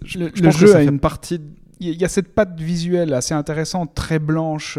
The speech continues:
Speaker 2: dans un univers urbain qui rappelle à la fois New York et Hong Kong, parce que t'as une baie, t'as un, t'as un contexte un peu asiatisant aussi, ne serait-ce que par le, les traits du personnage de Face. Euh, j-, j'aime bien ça,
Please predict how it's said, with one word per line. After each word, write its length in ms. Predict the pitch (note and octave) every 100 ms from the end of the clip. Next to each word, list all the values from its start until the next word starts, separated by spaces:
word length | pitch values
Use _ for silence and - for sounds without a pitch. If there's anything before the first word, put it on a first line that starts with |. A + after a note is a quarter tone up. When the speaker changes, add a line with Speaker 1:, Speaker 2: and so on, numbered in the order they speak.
| - C#3
Speaker 2:
dans 240 | C3 C3+
un 100 | C3+
univers 400 | C3+ C#3+ C#3+ C3+
urbain 440 | C#3+ D3 D3 D3
qui 120 | C#3 B2+
rappelle 280 | B2 C#3
à 40 | B2+
la 120 | C3
fois 160 | - C#3+
New 80 |
York 360 | D3 D3 C#3+ -
et 40 |
Hong 180 | C3 C#3
Kong, 400 | C3+ C#3+ C#3 D3 C#3
parce 180 | C3 -
que 60 |
t'as 100 | C3
une 160 | C3 C3+
baie, 400 | C#3+ D3 C#3+ C#3+
t'as 200 | C3 A#2
un, 200 | A#2+ C#3
t'as 360 | C3+ A2+ A2+ A#2
un 40 |
contexte 420 | A2+ C3+ D3+ - A#2+
un 60 |
peu 100 | B2
asiatisant 680 | A2+ B2 B2 - D3 D#3 D#3
aussi, 320 | D3 C3+ D3+ D3
ne 100 | C3
serait-ce 240 | - B2+
que 60 | B2+
par 220 | A#2 A#2+
le, 100 | A#2+
les 160 | A#2
traits 260 | A#2 - C3+
du 100 | C3
personnage 440 | - - C3+ B2
de 80 | B2
Face. 400 | A#2 F3 F#3 - - - - - - -
Euh, 520 | - B2 B2 C3+ F3 D3
j-, 160 | C3+ D3+
j'aime 300 | A#2+ F3+ F3+
bien 160 | G3
ça, 280 | - D#3+